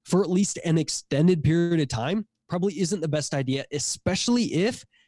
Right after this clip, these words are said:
you're already pretty dang lean. So if you're already twelve percent, trying to, or a guy at twelve percent body fat, trying to lose, like, faster than one percent per week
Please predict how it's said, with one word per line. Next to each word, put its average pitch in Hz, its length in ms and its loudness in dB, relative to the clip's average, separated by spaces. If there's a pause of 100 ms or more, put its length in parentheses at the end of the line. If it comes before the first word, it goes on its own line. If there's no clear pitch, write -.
(120)
you're 175 300 4
already 185 680 2 (220)
pretty 196 240 2
dang 151 460 2
lean. 120 220 -2 (260)
So 190 140 2
if 156 100 0
you're 202 160 2
already 180 400 4
twelve 165 340 -6
percent, 175 480 -4 (680)
trying 190 320 0
to, 185 260 2 (100)
or 147 320 0
a 147 80 0
guy 143 260 2
at 156 100 -4
twelve 170 240 -2
percent 151 280 -2
body 123 220 -4 (120)
fat, 220 260 -2 (400)
trying 202 240 0
to 180 60 2
lose, 170 380 4
like, 127 220 -2
faster 160 380 -4
than 151 160 2
one 147 140 0
percent 180 300 0
per 151 120 0
week 190 240 2